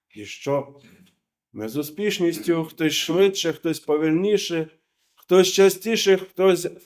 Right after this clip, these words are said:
рідше, проговорюємо ці слова молитви "Отче наш"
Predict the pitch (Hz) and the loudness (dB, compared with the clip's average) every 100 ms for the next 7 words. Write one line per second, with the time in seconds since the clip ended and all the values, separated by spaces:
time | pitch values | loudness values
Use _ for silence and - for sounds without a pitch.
0 | _ 156 196 220 - 190 185 180 - _ | _ -2 0 0 0 2 2 0 -6 _
1 | _ _ _ _ _ _ - 160 170 190 | _ _ _ _ _ _ -2 2 4 2
2 | 180 214 208 202 196 196 196 202 196 175 | 4 4 6 6 6 4 2 -4 -4 0
3 | 180 180 190 190 175 185 170 165 156 160 | 2 6 4 4 0 0 -4 -4 -2 -4
4 | 156 - 147 175 185 170 - | -6 -6 0 2 2 -2 -14